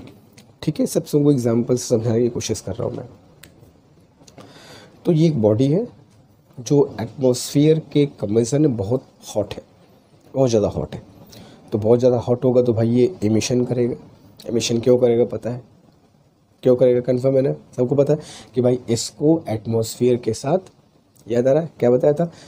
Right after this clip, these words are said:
Thermal equilibrium में आना है।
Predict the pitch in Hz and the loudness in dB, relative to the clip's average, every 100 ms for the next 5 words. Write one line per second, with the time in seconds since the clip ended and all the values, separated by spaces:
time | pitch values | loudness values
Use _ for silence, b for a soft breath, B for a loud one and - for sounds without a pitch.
0 | B _ - - 139 135 139 147 165 170 | B _ -12 -8 -2 0 2 2 2 0
1 | - 123 120 - 135 131 131 139 151 143 | -4 -6 -4 -2 0 0 0 4 4 2
2 | 131 143 151 - 98 110 113 120 107 - | 2 2 2 -4 -4 -2 0 -2 -4 -4
3 | 101 85 - | -4 -4 -10